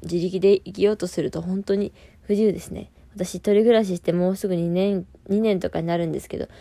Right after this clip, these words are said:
だんだん親の仕送りとか、親が払ってもらってるのから離れてきていて、もう本当に大変ですけど、もう頑張らなきゃいけないなっていう感じです。はい。なんか親の偉大さがわかります。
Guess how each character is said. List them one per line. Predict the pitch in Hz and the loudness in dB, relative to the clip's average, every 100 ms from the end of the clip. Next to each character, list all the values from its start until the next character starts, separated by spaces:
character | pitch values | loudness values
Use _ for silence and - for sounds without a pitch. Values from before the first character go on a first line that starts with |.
| - _ | -20 _
だ | 214 240 | 2 2
ん | |
だ | 233 240 | 2 -2
ん | 233 | -2
親 | 220 214 208 | 0 0 0
の | 185 185 | -2 -4
仕 | - 185 | 0 0
送 | 180 175 | 0 -4
り | 180 | -4
と | 175 | -6
か、 | - - - _ - | -8 -10 -18 _ -8
親 | 85 - - | -4 -4 -2
が | 170 | -4
払 | 175 185 | -2 -2
っ | 185 | -2
て | - | -2
も | 160 | -2
ら | 160 | -4
っ | |
て | - | -2
る | 165 | -2
の | 160 | -2
か | 170 | -4
ら | |
離 | 165 185 180 | -2 0 2
れ | 165 | 0
て | 170 | -6
き | - | -4
て | - | -2
い | - | -2
て、 | - - - - - - - _ | -4 -10 -18 -20 -20 -20 -20 _
も | 185 | -2
う | |
本 | 180 196 | 0 -2
当 | 196 214 | 0 -2
に | |
大 | - 220 | 0 0
変 | 220 | 2
で | 208 | 0
す | 214 | -2
け | - 180 | -2 -2
ど、 | 175 | -2
も | 170 170 | -4 -4
う | |
頑 | 170 175 | -4 -4
張 | 185 | -2
ら | 190 | -2
な | 190 | -2
き | 190 | -2
ゃ | |
い | 185 | -4
け | - | -4
な | 180 190 | -2 -2
い | |
な | 208 | -2
っ | 214 | -4
て | 180 | -4
い | 190 | -4
う | |
感 | - 175 | -4 -6
じ | 175 | -4
で | 175 185 | -6 -6
す。 | - - - - - - - - | -12 -20 -20 -20 -20 -20 -20 -12
は | 180 165 | -6 -6
い。 | 190 - - - - - _ _ - - - - - - - - - _ - - - - | -6 -14 -20 -20 -20 -20 _ _ -20 -20 -20 -20 -20 -20 -20 -20 -20 _ -20 -20 -14 -8
な | |
ん | 170 | -6
か | - - | -6 -6
親 | - 175 180 | -2 0 0
の | 185 | -2
偉 | - 185 | -2 -2
大 | 180 | -2
さ | 185 190 | -2 -4
が | 185 | -6
わ | 175 | -6
か | 175 | -8
り | 180 | -8
ま | 175 | -10
す。 | - | -14